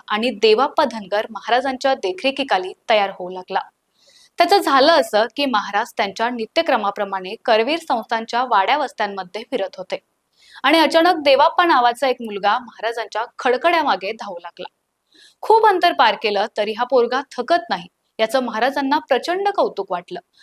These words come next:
आणि महाराजांना त्याच्यामध्ये एका नावाजलेल्या पैलवान होण्याची क्षमता दिसली. महाराजांनी जराही विचार न करता देवाप्पाला आपल्यासोबत कोल्हापूरला आणलं. देवाप्पा आता तयारी करू लागला. त्याची कुस्तीतली तळमळ पाहून महाराज भारावून गेले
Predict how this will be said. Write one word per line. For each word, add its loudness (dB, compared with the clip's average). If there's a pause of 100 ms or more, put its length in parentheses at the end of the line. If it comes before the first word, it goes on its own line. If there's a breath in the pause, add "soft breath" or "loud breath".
(200 soft breath)
आणि 4
महाराजांना 2
त्याच्यामध्ये -4
एका -4
नावाजलेल्या -6 (140)
पैलवान 0
होण्याची -8
क्षमता -2
दिसली. -10 (760 soft breath)
महाराजांनी 4
जराही 4
विचार 2
न 0
करता 2
देवाप्पाला -2
आपल्यासोबत -2 (140)
कोल्हापूरला 0
आणलं. -6 (560 soft breath)
देवाप्पा 6
आता 0 (120)
तयारी -2
करू -6
लागला. -6 (500)
त्याची 2
कुस्तीतली 0
तळमळ 4
पाहून -2
महाराज -10
भारावून -6
गेले -8